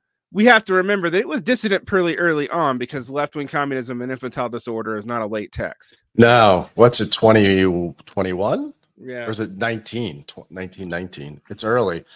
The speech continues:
Speaker 2: I mean, I think that, you know, the, the reason why anarchists are sympathetic with, um, with that tradition, one of the reasons anyways, is that one of the things that Pannekoek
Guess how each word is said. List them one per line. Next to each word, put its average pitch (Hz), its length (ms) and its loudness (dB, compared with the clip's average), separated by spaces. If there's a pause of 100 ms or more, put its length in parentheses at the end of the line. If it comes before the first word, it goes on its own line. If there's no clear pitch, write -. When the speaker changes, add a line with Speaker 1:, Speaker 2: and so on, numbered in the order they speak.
(280)
Speaker 2:
I 147 80 0
mean, 165 120 2
I 156 100 -2
think 160 260 -4
that, 135 280 -2
you 131 120 -8
know, 110 200 -4
the, 104 440 -6 (260)
the 123 100 -8
reason 117 440 -8
why 101 220 -2
anarchists 98 760 -6
are 92 100 -6
sympathetic 92 760 -6
with, 85 280 -10
um, 82 440 -6 (380)
with 92 120 -12
that 92 180 -4
tradition, 87 760 -6 (380)
one 131 180 2
of 127 80 -2
the 95 80 -4
reasons 85 380 -10
anyways, 82 480 -10
is 80 160 -12
that 87 300 -6 (100)
one 95 160 -6
of 92 80 -2
the 92 80 -6
things 92 260 -8
that 90 140 -12
Pannekoek 90 600 -8